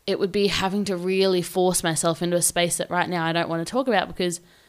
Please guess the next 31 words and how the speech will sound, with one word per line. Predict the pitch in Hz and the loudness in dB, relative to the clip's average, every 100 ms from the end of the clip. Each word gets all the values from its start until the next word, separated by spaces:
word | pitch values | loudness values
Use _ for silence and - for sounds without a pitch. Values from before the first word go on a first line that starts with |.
| _ - | _ -6
some | 220 214 | -2 2
days | 233 208 - | 2 0 0
are | 190 185 180 175 180 - _ _ - | 2 4 4 2 -4 -16 _ _ -2
better | 170 180 | 0 0
than | 180 | 0
others, | 208 247 269 | 2 2 2
and | 247 185 | 0 -2
today | 180 185 185 185 | 0 2 4 2
I'm | 185 | 0
just | 180 185 - | -4 -6 -4
really | 185 180 | -2 -2
struggling | - 180 175 180 | -2 -4 -2 -4
to | 175 | -6
pull | 165 | -6
myself | 165 160 165 - | -4 -4 -4 -4
out | 151 | -6
of | 156 | -6
this | 151 | -6
slump | - - 233 226 156 196 - - - - - _ _ | -6 -4 0 0 -2 -6 -14 -20 -20 -20 -20 _ _
in | 202 185 | -4 -2
a | |
sense | 175 170 165 | -2 -4 -4
that | 175 160 | -4 -4
I'm | 170 | -4
feeling | 170 175 175 175 | -4 -4 -2 -4
a | 175 | -6
massive | 160 151 160 | -6 -6 -8
amount | 160 156 156 | -8 -6 -8
of | 151 | -6
resistance. | 160 285 - - - - - _ _ _ _ _ _ _ _ - - | -2 -2 -2 -6 -8 -10 -12 _ _ _ _ _ _ _ _ -20 -14
So | - 180 180 | -2 0 0